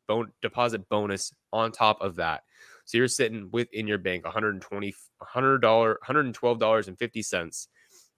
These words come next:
if you throw in fifty dollars. Makes literally no sense not to. That is your bankroll for the year, pretty much, if you play it right. Please go there,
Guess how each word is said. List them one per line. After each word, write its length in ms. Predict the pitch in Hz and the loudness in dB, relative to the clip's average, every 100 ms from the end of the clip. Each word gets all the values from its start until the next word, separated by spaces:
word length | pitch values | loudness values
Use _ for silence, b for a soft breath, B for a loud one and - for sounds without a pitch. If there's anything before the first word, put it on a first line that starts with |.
| _ - | _ -6
if 160 | 123 | -2
you 100 | 120 | -2
throw 240 | - 107 101 | 2 2 2
in 80 | |
fifty 300 | 92 101 - | 0 -4 -2
dollars. 500 | 90 85 80 76 - - _ _ _ _ _ _ _ _ - | -2 -2 -2 -6 -10 -16 _ _ _ _ _ _ _ _ -10
Makes 260 | 101 - | -10 -2
literally 220 | 127 139 127 | 0 2 2
no 160 | 113 | -2
sense 320 | - 101 95 | -2 -4 -4
not 240 | 98 92 - | -4 -4 -4
to. 260 | 98 90 92 _ | -6 -6 -8 _
That 180 | 85 - | -2 -2
is 140 | 104 | -4
your 120 | 101 | -4
bankroll 360 | 95 104 104 104 | -4 -4 -4 -6
for 180 | - 104 | -4 -4
the 120 | 95 | -4
year, 180 | 87 87 | -4 -4
pretty 240 | - 87 | -6 -8
much, 220 | 87 85 | -8 -8
if 100 | 90 | -10
you 80 | 92 | -12
play 220 | - 90 | -8 -6
it 80 | 80 | -6
right. 260 | 67 73 - _ _ _ _ _ _ _ _ _ _ _ - | -6 -10 -12 _ _ _ _ _ _ _ _ _ _ _ -6
Please 280 | 120 127 | 0 0
go 180 | - 95 | 2 0
there, 280 | 90 87 87 | 2 0 -2